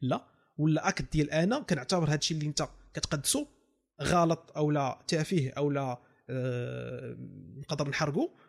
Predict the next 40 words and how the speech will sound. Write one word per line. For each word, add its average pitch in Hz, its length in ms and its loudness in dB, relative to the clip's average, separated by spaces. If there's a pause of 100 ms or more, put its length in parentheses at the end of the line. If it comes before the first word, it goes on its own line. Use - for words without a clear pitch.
(520)
و-، 208 360 -2
وأنت 202 200 2
خاصك 277 460 0
تقبل 185 400 0
هاد 190 120 2
لاكت 208 280 -4
ديالي 247 220 0
لأنك 220 360 -2
عايش 180 240 2
عندي 165 220 0
هنا 147 100 -2
في 143 100 -6
البلاد. 127 280 -4 (320)
لا، 320 240 0
سا 240 120 -4
سفي - 160 0 (100)
با - 60 -2
كوم 165 160 -8
سا. - 120 -10 (380)
حنا 208 180 0
شفنا 220 340 2
هاد 185 120 0
ال-، 170 300 -4 (360)
هاد 165 120 2
ليكزيرسيس 190 560 0
تعاود 175 320 -2
وتعاود 190 360 -4
وتعاود 180 380 -4
بزاف 147 300 -4
د - 20 -2
المرات 165 300 -4
في - 80 -8
العالم، 170 400 -4 (400)
وديما 254 420 2
كيعطينا 190 420 2
غير، 165 300 -4
آه، - 540 -12 (180)
فهمتي، 131 240 -10
عواقب 147 380 -4
وخيمة. 127 280 -12